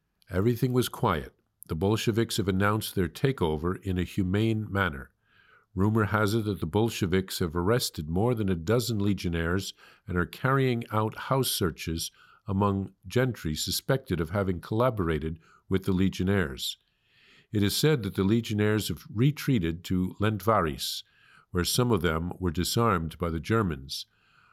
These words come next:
but that later they succeeded in coming to an agreement with the Germans, who returned their weapons and took them to Bialystok by rail.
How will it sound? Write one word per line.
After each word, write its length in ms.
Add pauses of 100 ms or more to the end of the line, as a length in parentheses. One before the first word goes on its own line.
(140)
but 140
that 160
later 400
they 160
succeeded 560
in 140
coming 360
to 160
an 60
agreement 640
with 140
the 80
Germans, 560
who 80
returned 480
their 100
weapons 540
and 160
took 240
them 240 (400)
to 120
Bialystok 680 (360)
by 100
rail. 500